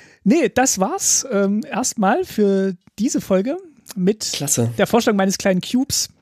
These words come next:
Speaker 1: Und, äh, ja, wie gesagt, wir kommen bestimmt nochmal auf die Silver Border Karten zurück.
Speaker 2: Jeden Fall, ja.
Speaker 1: Schreibt uns doch gerne mal, äh, wie ihr zu den Silver Border Karten steht, was eure liebste Silver Border Karte ist oder auch, was ihr für Cubes gebaut habt. Das würde uns, glaub ich, interessieren.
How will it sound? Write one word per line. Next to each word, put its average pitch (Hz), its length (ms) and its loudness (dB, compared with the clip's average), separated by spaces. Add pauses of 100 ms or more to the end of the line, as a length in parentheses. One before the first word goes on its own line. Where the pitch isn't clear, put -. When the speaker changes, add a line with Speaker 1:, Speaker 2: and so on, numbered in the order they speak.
(140)
Speaker 1:
Und, 175 300 0
äh, 170 160 4
ja, 147 220 2
wie 185 40 0
gesagt, 220 200 0
wir 233 60 -2
kommen 262 120 -2
bestimmt 294 200 -2
nochmal 214 140 2
auf - 80 -2
die 175 240 0
Silver 220 280 -2
Border 185 200 -2
Karten - 280 -6
zurück. - 240 2
Speaker 2:
Jeden 135 280 0
Fall, 127 400 0 (140)
ja. 127 400 2 (760)
Speaker 1:
Schreibt - 380 0
uns 302 160 -2
doch 247 140 0
gerne 262 180 4
mal, 233 400 2
äh, 196 300 2
wie 190 180 0
ihr 240 180 0
zu - 140 -2
den 175 100 4
Silver 165 200 2
Border 160 200 2
Karten 180 220 0
steht, 208 180 0
was 180 140 2
eure 247 200 0
liebste 190 280 0
Silver 170 240 2
Border 165 200 2
Karte 165 300 -4
ist 240 240 -4
oder 254 200 2
auch, 220 160 0
was 190 160 2
ihr 240 100 2
für 214 140 2
Cubes - 280 0
gebaut - 380 2
habt. - 140 -4
Das - 160 -4
würde 226 160 0
uns, 233 180 -2
glaub 139 160 -2
ich, 147 80 -6
interessieren. 165 480 0